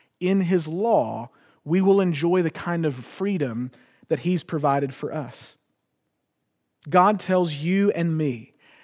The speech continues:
that if we obey His word, if we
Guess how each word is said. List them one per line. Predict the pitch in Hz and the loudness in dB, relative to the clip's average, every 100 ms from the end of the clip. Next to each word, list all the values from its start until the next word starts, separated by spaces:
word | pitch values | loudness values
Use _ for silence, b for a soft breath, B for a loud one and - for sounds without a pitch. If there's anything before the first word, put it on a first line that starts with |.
| b _ | b _
that | 160 | -2
if | 151 | 0
we | 180 196 | -2 -2
obey | 190 160 131 156 185 202 | 0 -2 -2 0 2 2
His | 180 180 160 | 0 -2 -2
word, | 175 143 123 | 0 0 -4
if | 127 | -2
we | 175 185 | -2 -2